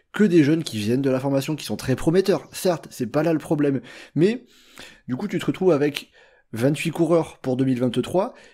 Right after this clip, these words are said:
et dont sept, voire huit en comptant Penwet, qui sont néo-professionnels. Est-ce que c'est pas, est-ce que ça risque pas de poser problème pour les,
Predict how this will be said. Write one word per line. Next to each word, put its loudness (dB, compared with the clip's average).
et -2
dont -2
sept, -2
voire 0
huit -4
en -2
comptant -4
Penwet, 0
qui -6
sont 0
néo-professionnels. 0
Est-ce -4
que 2
c'est 2
pas, 0
est-ce -2
que 0
ça 0
risque 2
pas 4
de 2
poser 2
problème 0
pour -2
les, 0